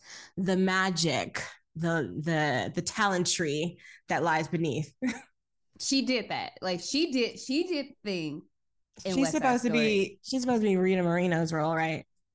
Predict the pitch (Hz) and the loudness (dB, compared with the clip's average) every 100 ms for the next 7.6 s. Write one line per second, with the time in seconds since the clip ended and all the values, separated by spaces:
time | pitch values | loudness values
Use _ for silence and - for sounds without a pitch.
0 | _ _ 240 285 294 320 - 302 349 392 | _ _ -2 0 0 -4 -4 -2 -2 -2
1 | 254 233 196 147 - _ _ - - 190 | -4 -6 -6 -8 -18 _ _ -20 -12 -6
2 | 185 180 - 190 190 - 208 254 254 247 | -6 -6 -4 -4 -4 -4 -2 -2 -4 -4
3 | 170 180 180 - 170 160 156 _ _ _ | -4 -4 -8 -12 -12 -12 -14 _ _ _
4 | _ _ 185 190 185 190 165 156 160 214 | _ _ -4 -2 -2 -4 -6 -6 -2 -2
5 | 262 254 185 185 208 240 208 202 190 196 | -2 -6 -6 -4 -4 -4 -6 -6 -4 -6
6 | 190 170 165 165 175 185 175 185 190 202 | -8 -14 -12 -10 -8 -10 -10 -10 -8 -8
7 | 196 208 208 208 202 | -8 -8 -6 -4 -6